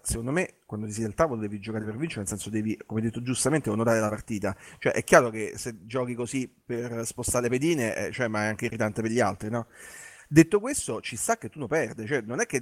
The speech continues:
deve essere una malattia il vincere, cioè, è uno scopo. Poi se perdi devi essere contento uguale, se hai giocato bene, se ti sei divertito. Poi ti ripeto, è anche importante, appunto, il contorno, cioè, a me piace,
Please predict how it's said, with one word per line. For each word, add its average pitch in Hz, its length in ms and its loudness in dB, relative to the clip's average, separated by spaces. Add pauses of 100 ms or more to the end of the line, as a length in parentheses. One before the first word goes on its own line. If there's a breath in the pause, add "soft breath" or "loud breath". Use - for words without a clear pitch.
deve 113 260 -2
essere 123 300 0
una 120 140 -2
malattia 117 600 0
il 107 140 -2
vincere, 107 340 -4
cioè, 131 120 2
è - 20 2
uno 123 160 2
scopo. 110 560 2
Poi 247 100 2
se 127 140 -2
perdi 233 280 -4
devi 110 120 -2
essere - 180 -6
contento 113 360 -6
uguale, 131 260 0
se 120 100 -2
hai 107 80 -2
giocato 110 320 -2
bene, 131 320 2
se 117 100 -6
ti 110 140 -10
sei 117 100 -4
divertito. 110 560 0 (260 loud breath)
Poi 214 120 4
ti 139 60 -2
ripeto, 131 320 0
è 117 80 -2
anche 139 240 -2
importante, 135 800 -2 (260 loud breath)
appunto, 123 420 -2
il 120 200 -4
contorno, 123 640 0
cioè, 127 120 2
a 117 60 2
me 143 140 2
piace, 123 480 0